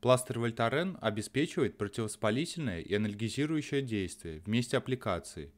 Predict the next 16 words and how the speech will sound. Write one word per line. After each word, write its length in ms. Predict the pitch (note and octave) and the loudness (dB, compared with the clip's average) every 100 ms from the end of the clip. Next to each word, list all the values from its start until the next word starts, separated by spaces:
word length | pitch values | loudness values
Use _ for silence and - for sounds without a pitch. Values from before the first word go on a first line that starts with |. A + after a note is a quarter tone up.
| _ _ - _ | _ _ -20 _
устраняет 580 | A2+ - A#2+ B2+ F3+ D3 | -10 0 0 2 -2 -2
болевой 380 | G#2+ G2+ A#2 D3 | -2 2 2 0
синдром 560 | C#3+ A#2+ G#2 F2 E2 - | -2 -2 -2 -2 -6 -4
и 60 | |
уменьшает 480 | G#2 G#2+ G2+ D3 D3+ | -2 0 0 -2 -2
отечность, 680 | D3+ - G2 E2+ E2 D#2+ - _ | -4 0 -2 -2 -10 -12 -16 _
связанную 460 | - A2 C#3 E3 C#3 | -2 2 2 0 -4
с 60 | |
воспалительным 600 | A#2 - G2 F#2+ - A#2 | -6 -4 -4 -4 -4 -4
процессом. 640 | A2 A#2 - F2+ - D#2 D#2+ _ _ _ _ _ _ _ | -4 -6 -4 -6 -6 -14 -18 _ _ _ _ _ _ _
Показания. 720 | A#2+ D3+ C#3+ A#2+ F#2 D#2+ C2+ - _ _ _ _ - | -2 2 2 4 2 0 -8 -14 _ _ _ _ 0
Применяется 680 | A2+ A2+ C3 F3+ F3 G#2+ E2+ | 2 2 2 0 -2 -6 -4
при 180 | - | -2
болях 320 | A2 B2+ A#2 G#2 | 2 4 2 0
в 60 | |
спине, 480 | - A#2 A2+ D3+ | -4 -2 0 -2